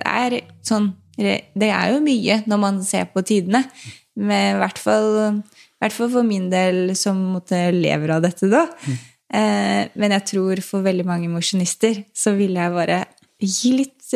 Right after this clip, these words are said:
Speaker 1: blanke i det. Det er ikke det det står på. Og så tror jeg, ja, for deg, Pernille, når du begynner å bli nervøs for neste uke, du har jo, du har jo løpt halvmaraton før.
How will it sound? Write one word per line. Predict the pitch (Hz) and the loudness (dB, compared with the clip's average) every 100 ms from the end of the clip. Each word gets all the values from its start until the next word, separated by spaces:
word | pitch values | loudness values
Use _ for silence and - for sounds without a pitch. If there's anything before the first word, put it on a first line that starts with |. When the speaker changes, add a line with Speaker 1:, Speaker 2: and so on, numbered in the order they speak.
| 247 | 0
Speaker 1:
blanke | 220 247 233 180 - 233 | 2 2 2 -2 0 0
i | |
det. | 220 240 | 2 0
Det | - | -4
er | - | -6
ikke | - 190 | -2 -2
det | 175 160 | 0 0
det | 175 | -2
står | - 160 | -4 -4
på. | - 233 - - - - _ - | -2 -4 -4 -16 -20 -20 _ -4
Og | 196 | -2
så | 196 202 190 185 185 180 | 0 2 2 4 0 -2
tror | - 190 | -2 2
jeg, | 180 180 180 180 - _ _ 202 202 - | 2 2 -2 -4 -10 _ _ -4 -4 0
ja, | 208 202 | 0 0
for | - | 0
deg, | 196 165 170 | 0 0 -2
Pernille, | 180 175 180 | -2 0 2
når | 190 185 | 2 2
du | 180 180 180 175 | 2 2 2 0
begynner | 185 170 170 | 0 0 -2
å | 180 | 0
bli | 175 | 0
nervøs | 175 170 170 170 165 - | 2 0 0 -2 -2 -6
for | - 180 | -2 0
neste | 175 175 - 180 | 0 -2 -2 -4
uke, | 175 202 226 - _ _ _ _ _ | 0 -2 -2 -6 _ _ _ _ _
du | 185 196 | -2 0
har | 196 170 | 0 0
jo, | 170 170 170 - | 0 0 -2 -2
du | 196 | 0
har | 208 | 2
jo | 190 | 2
løpt | 185 - - _ - | -2 -6 -20 _ -2
halvmaraton | 214 180 170 170 170 175 180 | 0 0 -6 -4 -2 -2 -2
før. | - 320 | 0 0